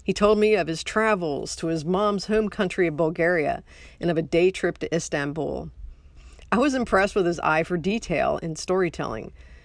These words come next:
I told him that I used to be a journalist and that I teach journalism at a university.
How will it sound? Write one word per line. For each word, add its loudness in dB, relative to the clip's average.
I 0
told 4
him 4
that 6
I 8
used 0
to 2
be 8
a 0
journalist 0
and 0
that 2
I 2
teach -2
journalism 2
at 0
a 0
university. -2